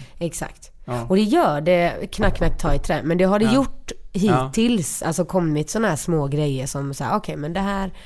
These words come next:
Speaker 1: det här kan, det här är lite bränsle till den här berg- och dalbanan li-,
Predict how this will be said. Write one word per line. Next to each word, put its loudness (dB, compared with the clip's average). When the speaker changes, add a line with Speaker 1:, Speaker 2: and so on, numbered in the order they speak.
Speaker 1:
det 0
här 2
kan, 0
det -2
här 2
är 2
lite -2
bränsle 0
till -2
den 2
här -4
berg- 0
och 0
dalbanan 4
li-, 4